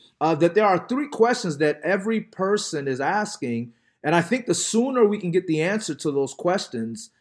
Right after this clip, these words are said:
uh, the better life can be. Uh, the more that we can achieve, the more we grow, the more we progress, right? The more that we go, the further,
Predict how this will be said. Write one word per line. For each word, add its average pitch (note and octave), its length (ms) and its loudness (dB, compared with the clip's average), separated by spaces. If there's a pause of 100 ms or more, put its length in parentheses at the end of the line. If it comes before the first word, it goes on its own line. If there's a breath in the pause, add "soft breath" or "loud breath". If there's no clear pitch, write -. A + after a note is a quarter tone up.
(120)
uh, B2+ 120 -6
the C#3+ 160 4
better E3 400 6
life D3+ 320 4
can C3+ 200 -2
be. C3+ 280 4 (220 soft breath)
Uh, C#3 140 2
the C3+ 140 2
more D#3 260 4
that E3 140 2
we D#3 100 2
can D#3+ 140 2
achieve, C#3 560 0
the B2 100 2
more D#3+ 300 6
we D#3 120 6
grow, C3+ 420 4
the A#2 140 0
more D3+ 320 4
we E3 340 4 (100)
progress, D3 1000 2
right? D3 320 0
The C#3+ 80 2
more D#3+ 420 4
that D#3 240 0
we D#3 360 0 (120)
go, E3 280 8
the C3+ 160 2
further, E3+ 880 4